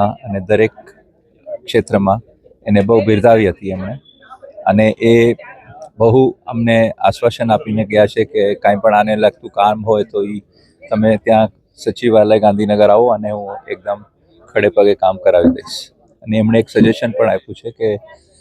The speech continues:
તમે આની સાથે કોલેજ પણ ભવિષ્યમાં શરૂ કરો તો એની પરમિશન ને જે પણ એની જે હોય છે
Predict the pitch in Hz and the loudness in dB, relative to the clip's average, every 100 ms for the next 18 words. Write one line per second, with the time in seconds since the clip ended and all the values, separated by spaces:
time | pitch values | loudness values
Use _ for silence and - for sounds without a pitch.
0 | _ _ 101 104 104 107 107 107 - 113 | _ _ 0 4 4 2 2 0 0 0
1 | 107 104 107 - 107 107 104 101 110 107 | 2 2 0 -2 0 2 0 -2 -4 -2
2 | - 107 110 104 131 - _ - - _ | 0 0 2 0 0 -6 _ -20 -20 _
3 | _ _ _ 110 107 110 107 - 104 107 | _ _ _ 0 0 2 0 0 2 0
4 | - 107 104 101 107 - 113 110 - - | -2 -2 0 -2 -2 0 0 -2 -8 -12
5 | - - - _ 113 110 101 113 104 123 | -12 -14 -20 _ 2 2 2 0 4 2
6 | - 92 | 0 -6